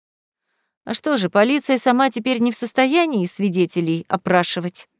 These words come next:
саркастично спросила Ксюша. «В состоянии, просто, просто муж подумал, что раз мы знакомы, то со мной ты будешь более откровенна, чем со следователями. Разговор с твоим отцом и мачехой тому подтверждение».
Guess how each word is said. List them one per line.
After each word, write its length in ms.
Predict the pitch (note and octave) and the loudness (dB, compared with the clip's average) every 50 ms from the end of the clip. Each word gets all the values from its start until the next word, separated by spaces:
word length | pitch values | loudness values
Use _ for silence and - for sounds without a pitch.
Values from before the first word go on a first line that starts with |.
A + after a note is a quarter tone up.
| _ _ _ _ _ _ | _ _ _ _ _ _
саркастично 720 | - - G3+ F#3 - G3+ F#3 - - A#3+ A#3 - - A#3+ A3+ | -6 -6 -4 -2 0 0 -2 0 -2 -4 -4 -2 -2 -2 -2
спросила 480 | - - F3+ F#3 F3+ - G3+ F#3 F#3 | -2 -2 -2 -2 0 0 0 -2 -2
Ксюша. 500 | F3+ - - - D#3+ C#3+ - - D3+ D3 - _ _ _ _ _ _ _ _ _ _ _ _ _ | -2 -4 -8 -8 -8 -6 -6 -6 -8 -10 -12 _ _ _ _ _ _ _ _ _ _ _ _ _
«В 60 | - | -6
состоянии, 800 | - - G#3+ - - C#4 C4+ C#4+ B3+ F4 F4+ E4+ D4+ A#3 F#3+ F3+ | -4 -4 -4 0 4 4 4 6 6 6 6 6 6 4 2 2
просто, 460 | - - A3+ B3 A3+ - - A#3 A3 - _ _ _ _ _ _ _ _ _ _ _ _ _ _ _ | 2 2 2 2 2 2 0 0 0 -2 _ _ _ _ _ _ _ _ _ _ _ _ _ _ _
просто 300 | - G#3+ A3 - - A3 | -6 -6 -4 -2 0 2
муж 220 | G#3+ G#3+ G3+ - | 2 2 2 2
подумал, 460 | - G#3+ G#3+ G3 B3 B3+ A#3 A3 G3 | 2 2 4 4 2 2 4 2 2
что 220 | F#3 - - - F#3+ | 0 -2 -4 -2 0
раз 200 | G3+ G#3 G3+ - | 0 0 2 0
мы 100 | G#3 G3+ | 0 0
знакомы, 580 | G3 G3+ G3+ G3+ - - B3 B3 A3 F#3+ F3 | 2 0 0 0 0 0 2 4 4 2 2
то 180 | - - - G3 | 0 -2 -4 -6
со 200 | - - G#3 G3 | -2 0 0 2
мной 260 | G3 G#3 A#3 C4 C4 | 2 2 2 2 0
ты 120 | A3 - G3 | 0 -2 -2
будешь 320 | F#3 G#3+ G#3+ G#3+ G#3 F#3+ | -2 0 0 0 0 0
более 300 | F#3 G3 B3+ B3 A3 G#3 | 0 0 2 2 2 0
откровенна, 560 | G3 - - F#3 F#3 F#3 G3+ B3+ B3 A3 F#3+ | 0 -2 -2 -2 0 2 2 2 2 2 0
чем 220 | F3+ - A#3+ A#3 A3 | 0 0 0 0 0
со 160 | - G#3 F3+ | 0 -2 -4
следователями. 880 | - - G3+ G#3 G#3+ F3+ F#3 F3 F3 - - E3+ E3+ E3 E3 D#3+ D#3+ - _ _ _ _ _ _ _ _ _ _ _ - | -4 -2 0 0 0 0 0 -2 -4 -4 -4 -2 -2 -2 -2 -4 -6 -8 _ _ _ _ _ _ _ _ _ _ _ -2
Разговор 420 | G#3 F#3+ F#3 A3 B3 C4 D#4 D#4+ | -2 2 4 4 4 6 4 2
с 60 | C#4 | 0
твоим 300 | - A3 A#3 A#3 A3+ A3+ | 2 2 4 6 6 6
отцом 300 | A#3 A3+ - - C4+ A#3+ | 4 2 2 2 4 4
и 40 | A#3 | 4
мачехой 500 | A#3 A#3+ C4+ C#4+ C4+ - A#3 - - F#3 | 4 4 4 2 0 -2 -4 -4 -4 -2
тому 260 | - F#3 F3 F#3 G#3 | 0 0 2 2 2
подтверждение». 920 | G#3 - G3+ - - G3 G3+ F#3+ F#3 E3 E3 E3+ D#3+ D3+ D3+ D3+ D3+ D3+ D3+ | 0 -2 -6 -4 -2 0 0 0 -2 -2 0 0 0 0 -2 -4 -6 -6 -8